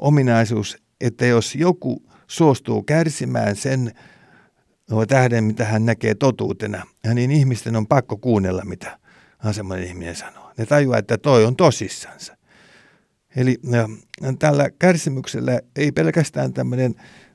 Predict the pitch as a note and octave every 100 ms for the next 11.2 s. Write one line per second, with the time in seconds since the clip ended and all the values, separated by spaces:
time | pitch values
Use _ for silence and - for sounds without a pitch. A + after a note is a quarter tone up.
0 | - B2 A2+ C#3+ D3+ C#3+ C3 C#3 C3 C3+
1 | B2+ C3 B2 - B2+ B2 D3+ C#3 - -
2 | A#2+ A#2 B2+ A#2 A2+ B2 B2+ - - -
3 | C3 A#2+ A#2+ C3 A#2+ B2 B2+ C3 A#2+ A2
4 | C#3 C#3 A#2+ B2 D3+ C#3 A#2 - A#2 A#2+
5 | B2 A#2+ A#2+ B2 A#2+ - - - _ -
6 | A#2+ C3+ A#2+ C3+ A2+ C#3+ B2+ - A#2+ C3
7 | B2 B2+ C3 A2+ G2 _ A2 A2+ A#2+ A#2
8 | C3 - C3 A#2 - - - _ _ _
9 | _ _ _ _ _ _ D#3+ E3 B2+ A#2
10 | - G3+ F#3 C#3 B2 A#2+ D3+ C3+ B2 -
11 | -